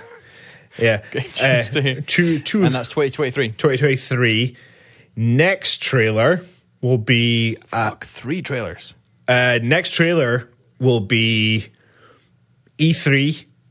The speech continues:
Speaker 1: of that year.
Speaker 2: E three twenty twenty-three.
Speaker 1: Mm-hmm. And final trailer, uh, showcase with full gameplay, dis-,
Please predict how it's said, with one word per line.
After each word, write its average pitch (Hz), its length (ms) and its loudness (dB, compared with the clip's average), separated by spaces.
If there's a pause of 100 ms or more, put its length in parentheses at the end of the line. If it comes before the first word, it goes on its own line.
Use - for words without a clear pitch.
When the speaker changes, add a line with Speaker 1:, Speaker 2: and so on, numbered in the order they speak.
(340)
Speaker 1:
of 110 400 -2
that 120 280 0
year. 123 440 2 (1120)
Speaker 2:
E 123 140 -10
three 127 220 -8
twenty 120 240 -8
twenty-three. 143 500 -4 (280)
Speaker 1:
Mm-hmm. 120 280 0 (960)
And 120 440 2 (160)
final 170 840 0
trailer, 135 640 0 (1400)
uh, 120 300 2
showcase 143 960 0 (1120)
with 120 460 0 (160)
full 151 320 2
gameplay, 143 720 0 (100)
dis-, - 300 -2